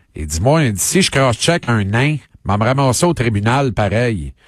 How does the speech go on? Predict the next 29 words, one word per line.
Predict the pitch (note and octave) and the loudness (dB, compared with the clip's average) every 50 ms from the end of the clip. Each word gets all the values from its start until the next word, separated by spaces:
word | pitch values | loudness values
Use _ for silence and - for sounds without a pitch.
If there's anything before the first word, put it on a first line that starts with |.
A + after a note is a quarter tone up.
| - - - _ - | -20 -20 -20 _ -6
Puis | - G2 | -4 -2
je | G2 - | -2 0
pourrais | - C3 C3 C3 | 2 2 2 2
pas | G#2 F3 F#3 | 2 0 -2
me | F#3 E3 | 0 0
défendre | C3 A#2+ - D3+ D#3 E3 D3+ C3+ | -2 0 0 0 -2 0 0 0
en | A#2+ A2 | -2 -2
disant, | F#2 E2+ E2 B2+ D3 D#3+ | -2 -2 -2 0 0 0
ben, | C#3 A2 G2 | 0 0 -2
c'est | F#2+ - - | -2 0 0
un | C3 B2+ A#2+ | 0 0 0
nain, | A2+ B2+ D3 F3 F3+ D3 | 2 2 2 2 0 -2
puis | - G#2+ | -2 -2
moi, | G#2 B2+ C#3+ C#3+ | 0 2 2 2
je | G#2+ | 2
mesure | A#2 A2+ G2+ F#2+ C3+ D3 D3 B2+ | 0 0 0 2 2 2 2 0
six | - - C3+ C3+ B2 - | 0 0 0 0 0 0
et | B2 - | -2 -4
trois. | - F#2+ F#2+ G2+ F#2+ - - - _ - _ _ - | -4 -6 -6 -6 -6 -6 -10 -14 _ -20 _ _ -4
<laughs> | A2 - - _ - - - - - - - | -4 -4 -4 _ -20 -20 -20 -20 -20 -20 -8
C'est | - - - C#3+ C#3 | -4 0 0 2 2
le | C#3 | 2
même | D3 E3 F3+ F3 | 2 0 0 0
principe | C3 C#3 D3 C#3+ C3 A#2 - F3 F3+ E3 | 0 0 0 0 0 0 0 -2 -2 0
pour | - B2+ A2+ - | -2 -4 -2 0
Chara | - C3 A#2 A2+ G#2+ C#3 D3+ | 0 0 0 0 2 0 0
avec | C#3 A2+ G#2+ F#2 | 0 0 -2 -2
Gallagher, | F2+ G#2+ G#2 G2 F#2+ F#2+ F#2+ D3 F3 F3+ A#2+ | 0 0 0 0 0 0 0 0 0 0 -2
là. | F2 D#2+ | -2 -4